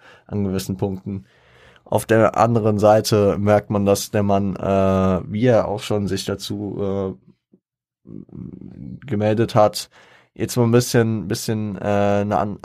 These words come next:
anderen Vibe eingehen will. Ich finde, es ist vom Hörgenuss her nicht mehr so ganz auf die Fresse, aber ich finde, es ist,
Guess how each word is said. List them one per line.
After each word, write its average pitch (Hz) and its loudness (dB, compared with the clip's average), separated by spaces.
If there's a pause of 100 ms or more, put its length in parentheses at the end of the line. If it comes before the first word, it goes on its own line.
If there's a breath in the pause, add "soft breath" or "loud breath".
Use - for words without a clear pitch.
anderen 113 2
Vibe 113 4
eingehen 107 -2
will. 107 4 (240 loud breath)
Ich - -12
finde, 113 0
es - -6
ist 110 -8
vom 107 -2
Hörgenuss 113 2
her 107 0 (480)
nicht 113 0
mehr 123 4
so 107 -2
ganz 117 0
auf 117 -4
die 113 -6
Fresse, 123 0
aber 107 0
ich 104 -8
finde, 120 -2
es - -6
ist, - -8